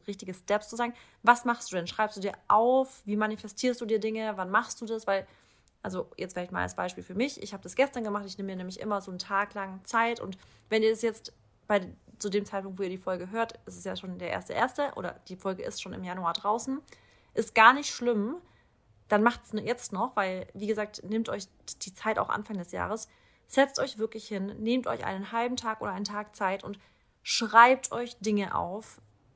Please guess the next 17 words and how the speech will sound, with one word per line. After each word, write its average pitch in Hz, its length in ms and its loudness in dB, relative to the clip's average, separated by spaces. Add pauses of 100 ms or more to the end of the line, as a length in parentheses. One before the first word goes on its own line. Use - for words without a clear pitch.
(1160)
was 214 220 8
ihr 208 100 2
euch 202 120 0
manifestieren 190 580 -6
wollt. 170 260 -8
Und 208 300 -4
ich 269 180 2
zum 277 100 -4
Beispiel 240 220 -4
mache 214 140 0
das 202 160 -14
wirklich, 214 180 -6
dass 196 140 -10
ich 202 180 -16
unterglieder 208 540 -2
in 185 160 -6 (380)
privat 220 580 10